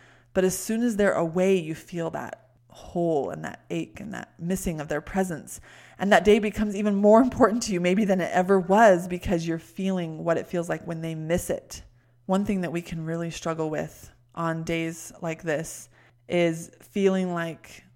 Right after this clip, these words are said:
they're missing out and worrying about our husbands, that they're lonely. You know, at least we're with family. We're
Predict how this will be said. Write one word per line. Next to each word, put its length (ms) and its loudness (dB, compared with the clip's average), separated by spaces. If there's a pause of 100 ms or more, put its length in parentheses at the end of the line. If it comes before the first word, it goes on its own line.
(140)
they're 280 2
missing 400 -6
out 380 -14
and 100 -10
worrying 380 -4
about 380 -6
our 60 -10
husbands, 520 -12
that 180 -14
they're 220 -4
lonely. 480 -8 (240)
You 240 -10
know, 80 -6
at 80 -10
least 240 -4
we're 200 2
with 280 2
family. 360 -6
We're 320 -6